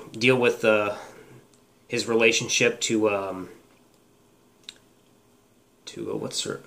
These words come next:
um, Bianca. Uh, I'm guessing they've already married, or he did propose, but I guess they didn't show them, you know, getting married or something. So it's, I felt like that's probably one of the drawbacks. I wish we just would have seen a quick wedding of some kind, 'cause he proposed.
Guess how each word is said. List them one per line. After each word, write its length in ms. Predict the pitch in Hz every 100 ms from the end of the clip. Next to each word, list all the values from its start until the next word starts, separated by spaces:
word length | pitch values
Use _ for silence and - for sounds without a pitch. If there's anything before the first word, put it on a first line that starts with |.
| -
um, 260 | 104 95 98 _ _
Bianca. 520 | 123 127 131 139 139 - -
Uh, 260 | 101 98 - _ _ _ _ _ _ _ _ -
I'm 260 | - - -
guessing 360 | - 123 - 151
they've 220 | 143 143
already 400 | 143 143 143 139 -
married, 420 | 139 147 143 139
or 140 | - 104
he 240 | 104 147
did 160 | 156 160
propose, 420 | 135 - 135 139
but 140 | 113
I 40 | 101
guess 260 | 120 117
they 100 | -
didn't 160 | 117 107
show 260 | - 120 117
them, 280 | 110 107 -
you 100 | 110
know, 100 | 104
getting 520 | 104 117 110 107 101
married 340 | 110 110 113
or 100 | 117
something. 440 | 110 123 120 127 117 - _ _ _ _ -
So 200 | - 98
it's, 340 | 92 - -
I 80 | -
felt 200 | - 120
like 240 | 107 - - _ _
that's 160 | 147 151
probably 220 | 175 170
one 120 | 131
of 60 | 120
the 60 | 107
drawbacks. 400 | 107 107 107 107
I 40 |
wish 200 | 107 -
we 120 | 113
just 160 | 104 -
would 80 | 113
have 80 |
seen 220 | 98 120 104
a 40 |
quick 300 | - 113 -
wedding 340 | 107 107 107
of 80 | 113
some 240 | 110 110 110
kind, 420 | 113 107 110 110
'cause 140 | 101
he 100 | 110
proposed. 680 | 110 110 - 123 120 123 123